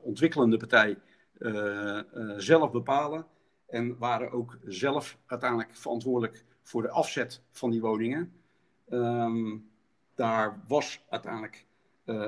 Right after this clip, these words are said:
in het begin, eh, eh, wel wat, eh, ehm, onduidelijkheid over of dat dan wel, eh, ging lukken.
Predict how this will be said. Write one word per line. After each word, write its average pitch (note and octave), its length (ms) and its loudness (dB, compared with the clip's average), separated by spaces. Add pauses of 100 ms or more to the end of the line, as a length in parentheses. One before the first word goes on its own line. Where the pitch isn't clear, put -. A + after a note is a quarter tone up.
in B2 100 2
het A2+ 80 2
begin, A2+ 460 4
eh, G#2+ 500 2
eh, A2 360 -8
wel A2 500 2 (140)
wat, G2+ 360 -4
eh, G2+ 560 -2 (280)
ehm, G2 520 -6 (1900)
onduidelijkheid B2+ 760 8
over A#2+ 440 -4 (160)
of - 160 -8
dat A2+ 160 -4
dan A2 160 -4
wel, G#2 360 -2 (140)
eh, G#2 380 -10
ging A2 260 -2
lukken. D3+ 320 2